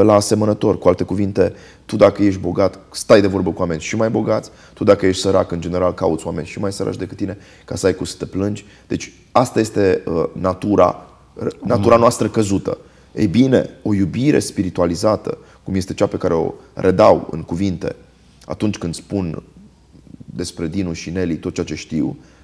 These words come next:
Speaker 1: uh, această iubire este pentru mulți, cred că astăzi, o sursă de inspirație. De aceea am prezentat-o în foarte multe licee și în foarte multe, uh, sigur, biserici chiar,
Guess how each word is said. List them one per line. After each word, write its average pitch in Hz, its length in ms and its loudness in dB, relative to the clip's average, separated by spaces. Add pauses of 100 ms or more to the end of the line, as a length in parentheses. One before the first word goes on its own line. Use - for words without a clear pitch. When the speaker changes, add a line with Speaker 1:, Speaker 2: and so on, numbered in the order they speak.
(120)
Speaker 1:
uh, 71 420 -2 (260)
această - 320 -6
iubire 104 340 0
este - 500 -2 (220)
pentru 98 280 -4
mulți, 95 400 -4
cred 95 200 -6
că - 100 -10
astăzi, - 360 -4
o - 60 -6
sursă - 300 -4
de 92 160 -4
inspirație. 87 580 -4 (280)
De - 80 -8
aceea 113 200 0
am 95 120 0
prezentat-o 87 540 -6
în 87 60 -10
foarte 87 260 -10
multe 82 240 -10
licee 80 420 -6 (280)
și - 120 -14
în 78 60 -8
foarte 82 280 -2
multe, - 540 -8 (240)
uh, - 180 -10
sigur, - 420 -8
biserici - 460 -2
chiar, - 260 -6